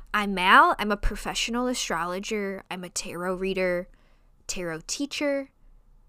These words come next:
and Reiki practitioner. My April books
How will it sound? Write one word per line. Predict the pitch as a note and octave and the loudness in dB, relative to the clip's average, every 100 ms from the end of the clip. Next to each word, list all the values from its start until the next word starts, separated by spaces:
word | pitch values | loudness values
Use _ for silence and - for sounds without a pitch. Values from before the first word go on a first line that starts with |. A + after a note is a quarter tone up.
| - _ - | -20 _ -6
and | G#3 G3 F#3 F3+ F#3 F3+ - - _ _ | -4 -2 -2 -4 -6 -8 -10 -12 _ _
Reiki | - F#3+ B3 - F#3+ | -10 -2 -2 -2 -10
practitioner. | - - - - - - - F3 C4+ D4 _ - - - - - _ | -10 -14 -14 -12 -10 -10 -8 -6 -6 -6 _ -20 -20 -20 -20 -20 _
My | F#3+ F3+ - | -6 -4 -4
April | A3 A#3 - B3 A#3 | -2 -4 0 2 2
books | G3+ G3+ F#3+ - | 0 -2 -2 -6